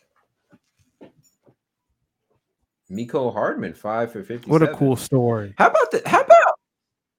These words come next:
Speaker 1: how about, uh, not only Mecole Hardman, how about Marquez Valdes-Scantling?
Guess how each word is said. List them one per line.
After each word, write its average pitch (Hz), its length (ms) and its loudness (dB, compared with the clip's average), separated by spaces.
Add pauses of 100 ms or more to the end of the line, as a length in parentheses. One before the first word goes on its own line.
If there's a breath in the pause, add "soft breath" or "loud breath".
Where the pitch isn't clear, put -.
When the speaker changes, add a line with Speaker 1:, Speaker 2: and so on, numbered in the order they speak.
(280)
Speaker 1:
how 214 120 6
about, 453 420 6
uh, 131 580 6
not 165 180 -2
only 156 200 2
Mecole 113 400 0
Hardman, 107 420 0
how 131 160 -4
about - 380 -2
Marquez 131 640 2
Valdes-Scantling? 107 1040 -2